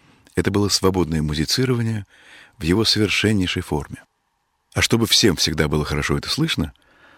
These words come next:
Dead построили величайшую звуковую систему в мире, так называемую "стену звука", в буквальном смысле, огромную стену из громкоговорителей, возвышавшуюся за музыкантами.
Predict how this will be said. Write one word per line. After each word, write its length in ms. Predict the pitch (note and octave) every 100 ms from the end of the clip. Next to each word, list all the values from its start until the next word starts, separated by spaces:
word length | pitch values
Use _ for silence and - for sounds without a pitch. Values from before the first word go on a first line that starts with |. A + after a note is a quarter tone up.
| _ -
Dead 260 | E2 A2 -
построили 600 | F2+ - G2 G2 F#2 F2+ - - _
величайшую 840 | D2+ E2 F2 E2 A#2 C3 - A#2+
звуковую 440 | G2+ F#2+ F2+ F2+ F2+
систему 420 | D#2+ - F2+ F2+
в 100 | D#2
мире, 320 | D#2 D2 - _ _ _ _ _ _ _
так 180 | - D2
называемую 480 | D#2+ D#2+ D#2 D#2+ D2+
"стену 360 | - F#2+ F2
звука", 420 | D#2 E2+ F2+ B1+ C2 _ _ _ _ _
в 120 | -
буквальном 460 | - C#3 D3+ G2+ C#2+
смысле, 400 | - D2 - - _ - -
огромную 420 | E2+ F2 E3+ D#3
стену 260 | B2+ - C3
из 100 | F#2+
громкоговорителей, 960 | F#2+ F2 E2 D#2 D2 A#2+ - C#3 B2+ -
возвышавшуюся 920 | F2+ E2 F2 - A2 - G2+ F2+ F2+
за 140 | D2+
музыкантами. 680 | D2+ D2+ D2+ C#2+ C#2 -